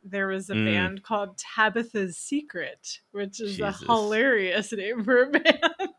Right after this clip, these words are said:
Speaker 2: Yeah.
Speaker 1: They were, I th-, I don't know if it was all the members of Matchbox Twenty, but definitely some of them.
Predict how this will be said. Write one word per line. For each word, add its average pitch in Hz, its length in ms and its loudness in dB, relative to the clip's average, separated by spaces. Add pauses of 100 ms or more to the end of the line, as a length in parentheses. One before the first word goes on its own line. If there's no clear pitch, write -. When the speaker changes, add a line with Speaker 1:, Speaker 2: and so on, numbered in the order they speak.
(1600)
Speaker 2:
Yeah. 80 400 0 (880)
Speaker 1:
They 262 160 10
were, 262 340 4
I 240 120 6
th-, 285 180 -4
I 285 100 12
don't 466 120 10
know 453 100 8
if 339 60 4
it 330 60 4
was 247 100 0
all 208 240 4
the 208 60 2
members 175 340 -4
of 175 80 -6
Matchbox 175 420 -6
Twenty, 185 240 -8
but 170 120 -12
definitely 247 340 -4
some 190 220 -8
of 170 120 -10
them. 185 440 -10